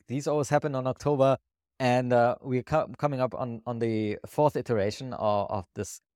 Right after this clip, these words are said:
um, online conference. So it's completely free. You can sign up and, and see all the speakers live. So I invite you to that. Um, now last year, this happened in October. Uh, if you remember back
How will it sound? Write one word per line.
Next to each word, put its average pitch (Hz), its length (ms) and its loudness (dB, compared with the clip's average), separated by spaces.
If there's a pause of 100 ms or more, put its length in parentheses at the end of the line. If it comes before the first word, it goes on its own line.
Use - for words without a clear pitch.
(160)
um, 110 240 -2
online 170 300 4
conference. 123 480 -2
So 123 100 0
it's 107 140 -4
completely 165 360 -2
free. 143 280 -2
You 127 100 -2
can 120 300 -8
sign 131 280 4
up 120 220 0
and, 110 320 -2 (240)
and 113 260 -4
see 143 200 -4
all 120 100 2
the 120 80 -2
speakers 110 400 -6
live. 101 300 -2 (300)
So - 120 -2
I 120 60 6
invite 123 340 4
you 151 60 -2
to 147 120 -2
that. 110 220 4 (180)
Um, 117 380 2 (400)
now 131 140 8
last 156 400 6
year, 120 340 0 (260)
this 151 160 2
happened 190 240 2
in 180 120 0
October. 143 520 4 (320)
Uh, 117 300 2
if - 140 -8
you 135 100 -4
remember 143 380 0
back 143 340 2